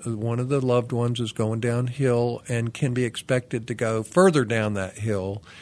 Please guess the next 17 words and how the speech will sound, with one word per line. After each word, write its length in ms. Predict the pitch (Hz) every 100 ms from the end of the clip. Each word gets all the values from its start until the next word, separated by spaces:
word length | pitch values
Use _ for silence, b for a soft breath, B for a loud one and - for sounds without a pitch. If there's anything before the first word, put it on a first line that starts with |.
| B B B -
uh, 340 | 104 101 110 -
either 560 | 131 139 139 131 123 120
in 220 | 131 120
the 80 | 113
near 260 | 117 123
future 460 | 123 - 113 - 131
or 280 | 139 151 165
maybe 340 | 170 180 190
even 200 | 196 196
the 100 | 196
distant 600 | 185 190 220 - 202 127
future. 540 | - 104 87 - 67 - - B B B B B B B -
The 60 | 147
thing 240 | 180 190
about 260 | 160 165 202
it 120 | 135
is, 340 | 113 120 120